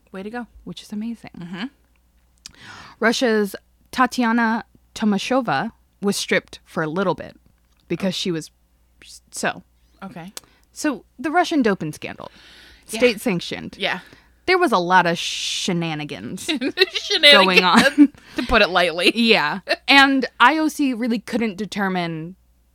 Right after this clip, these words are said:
Speaker 2: what to do,
Speaker 1: Mm-hmm.
Speaker 2: which they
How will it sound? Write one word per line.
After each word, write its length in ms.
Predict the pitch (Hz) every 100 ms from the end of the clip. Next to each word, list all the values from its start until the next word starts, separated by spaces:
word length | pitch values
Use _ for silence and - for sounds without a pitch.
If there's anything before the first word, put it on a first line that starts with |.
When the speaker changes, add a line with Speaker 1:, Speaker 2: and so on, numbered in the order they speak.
| _ _ -
Speaker 2:
what 260 | 170 165 _
to 140 | 214 165
do, 560 | - 156 156 190 269 _ -
Speaker 1:
Mm-hmm. 100 | 190
Speaker 2:
which 420 | 190 151 - - _ -
they 400 | 180 190 175